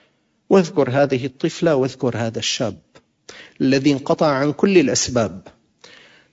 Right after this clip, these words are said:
لكن خالق الأرض والسماء يريد أن يبقيه، فغذاه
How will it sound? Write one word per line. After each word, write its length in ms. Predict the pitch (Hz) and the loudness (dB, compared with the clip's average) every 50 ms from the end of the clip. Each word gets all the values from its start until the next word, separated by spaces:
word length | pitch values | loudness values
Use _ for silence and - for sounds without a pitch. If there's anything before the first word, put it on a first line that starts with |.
| _ - | _ -2
لكن 280 | - 165 160 - 156 139 | 0 0 0 0 -2 -4
خالق 440 | - - - 156 147 127 127 - - | -4 -2 -2 0 0 0 0 -2 -2
الأرض 280 | 117 113 123 127 - | -2 -2 -2 -2 -2
والسماء 480 | 117 110 - - - 131 135 131 123 120 | -4 -4 -4 -4 -2 -2 0 0 0 0
يريد 320 | 123 123 123 131 127 127 | 0 0 2 0 0 0
أن 180 | 120 - 113 110 | -2 -4 -2 -2
يبقيه، 500 | 107 107 - - - 139 120 95 90 - - _ _ _ _ _ _ _ _ - | -4 -4 -6 -6 -4 -4 -4 -4 -4 -8 -16 _ _ _ _ _ _ _ _ -2
فغذاه 880 | - 156 135 160 151 143 143 - 185 180 185 180 185 190 190 190 196 196 | 0 0 2 2 0 0 2 4 4 6 6 6 6 6 8 8 6 6